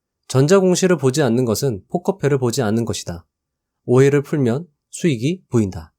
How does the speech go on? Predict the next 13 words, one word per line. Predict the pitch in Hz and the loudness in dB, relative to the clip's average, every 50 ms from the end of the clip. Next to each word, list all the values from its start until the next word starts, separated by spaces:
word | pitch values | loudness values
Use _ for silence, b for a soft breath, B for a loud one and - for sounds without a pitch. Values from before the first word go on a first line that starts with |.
| _ _ _ | _ _ _
한국의 | - 226 233 226 220 220 240 | -4 -2 -2 -2 0 2 2
워렌 | 208 143 117 127 160 185 185 | 4 4 4 4 2 2 2
버핏이라고 | 180 175 - - 165 143 160 143 139 139 135 | 0 -2 -4 -8 -8 -6 -2 0 0 0 0
불리는 | 135 135 127 131 127 107 101 127 170 - _ | 0 0 0 2 2 2 0 -4 -6 -10 _
최준철 | - - 160 - 185 175 - - 147 | -8 -8 -4 -2 -2 -2 0 0 0
대표와 | 135 120 113 - - 135 117 117 113 90 82 - _ _ | 0 0 -4 -2 -2 0 0 2 0 -2 -4 -10 _ _
한국의 | _ - 220 226 208 202 208 214 | _ -2 -2 0 2 2 0 0
찰리 | - - - 233 233 240 214 | 0 -2 -2 -2 0 0 0
먼거라고 | 156 117 127 139 156 143 131 135 | 0 0 0 0 0 0 0 0
칭하고 | 131 - - 180 180 170 165 151 | -2 -4 -2 -2 0 0 -2 -2
싶은 | - - _ - 113 104 135 147 _ _ _ | -6 -10 _ -6 -6 -6 -6 -8 _ _ _
그의 | - - 117 120 123 | -4 0 0 0 0
친구 | - - - 180 143 120 - - | -2 -2 -2 -2 -2 -2 -4 -6